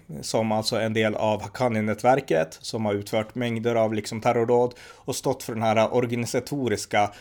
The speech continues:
delen snarare än den teologiska och ideologiska delen av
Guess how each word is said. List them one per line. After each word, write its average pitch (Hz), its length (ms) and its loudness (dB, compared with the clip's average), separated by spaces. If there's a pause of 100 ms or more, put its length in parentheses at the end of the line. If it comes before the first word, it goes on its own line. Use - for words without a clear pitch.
(220)
delen 104 480 2
snarare 104 360 0
än 101 80 -4
den 98 160 -4
teologiska 98 640 -2
och 113 60 2
ideologiska 98 760 -4
delen 98 340 -2
av 101 280 0